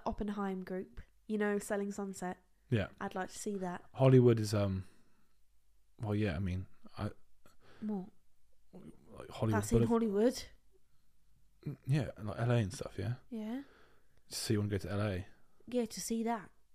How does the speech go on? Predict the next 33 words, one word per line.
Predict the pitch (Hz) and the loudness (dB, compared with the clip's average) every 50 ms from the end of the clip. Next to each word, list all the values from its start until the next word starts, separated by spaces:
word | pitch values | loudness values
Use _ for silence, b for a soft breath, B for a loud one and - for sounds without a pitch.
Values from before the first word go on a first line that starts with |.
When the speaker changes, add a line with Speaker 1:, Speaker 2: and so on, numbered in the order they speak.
| - - - | -20 -2 2
Speaker 2:
They're | 131 160 | 4 4
not | 180 135 | 4 2
in | 110 | 0
the | 101 90 | -2 -2
Hollywood | - 92 90 92 90 82 87 | -4 -4 -2 -2 -2 -2 -2
area, | 90 85 82 87 92 95 | -2 -2 -2 -2 -4 -4
are | 98 | -2
they? | 107 123 165 233 | -2 -4 -4 -6
Speaker 1:
Yeah, | 247 254 | -4 -2
they | 285 285 294 | -2 0 0
are, | 302 294 247 214 | 0 -2 -2 -2
I'm | 208 208 | -4 -4
pretty | - 240 208 208 | -4 -4 -4 -4
sure. | - 220 214 240 277 | -4 -4 -4 -4 -4
Speaker 2:
I | - - _ - _ - _ _ _ - _ - - - _ - - | -8 -14 _ -20 _ -20 _ _ _ -20 _ -20 -20 -20 _ -2 0
thought | 139 117 | 0 0
it's | 104 - | 0 0
Sunset | - 123 113 120 101 107 | 0 0 2 0 0 2
Boulevard. | 131 131 117 101 95 87 85 - - - | 2 2 2 0 -2 -6 -8 -10 -14 -12
Speaker 1:
Oh, | - 220 208 202 196 185 - - - - - - - _ - - - 220 | -8 -6 -6 -6 -6 -8 -12 -16 -20 -20 -20 -20 -20 _ -20 -14 -8 -6
have | 208 202 | -6 -4
I | |
got | - 208 - - | -4 -6 -4 -4
that | 208 208 - | -6 -6 -6
wrong? | 226 214 208 196 190 190 - - _ _ _ - | -4 -4 -4 -4 -6 -8 -12 -16 _ _ _ -6
Speaker 2:
I | - - 147 | -2 2 4
don't | 196 226 214 | 4 4 4
think | 208 143 - | 2 0 0
Hollywood's | - 160 151 143 135 131 127 - | 0 0 2 4 4 2 2 0
a, | 98 - - - - - - - - - | -6 -12 -16 -20 -20 -20 -20 -16 -14 -14
a, | - - - _ - - _ - | -16 -16 -20 _ -20 -18 _ -18
a | - _ - | -6 _ -4
place. | - - 127 160 214 165 - - - - - | -4 -2 -2 -2 -2 -2 -6 -10 -16 -20 -20